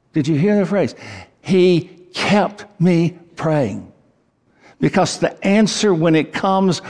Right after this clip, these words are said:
will be glorious. And so we are to seek the Lord while He may be found, to call upon Him while He is near, and every day of your life He's near.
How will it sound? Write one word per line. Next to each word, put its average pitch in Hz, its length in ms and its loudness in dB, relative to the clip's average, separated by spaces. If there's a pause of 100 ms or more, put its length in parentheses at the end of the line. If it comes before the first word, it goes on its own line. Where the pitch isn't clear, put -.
(100)
will 170 140 2
be 156 220 2 (300)
glorious. 214 1200 0 (1600)
And 127 160 -2
so 151 220 0
we 147 280 2
are 143 280 0
to 139 120 -6
seek - 360 -8
the 139 100 -2
Lord 139 460 -2
while 131 240 -2
He 131 240 0
may 123 220 0
be 117 180 -2
found, 120 460 -6 (260)
to 135 100 -6
call 139 480 -2
upon 113 400 -6
Him 110 220 -6 (340)
while 120 320 -4
He 120 260 -2
is 110 220 -4
near, 110 340 -2
and - 280 -4
every 107 420 -8
day 117 320 -8
of 113 180 -10
your 110 160 -12
life 101 300 -16
He's - 220 -16
near. - 300 -20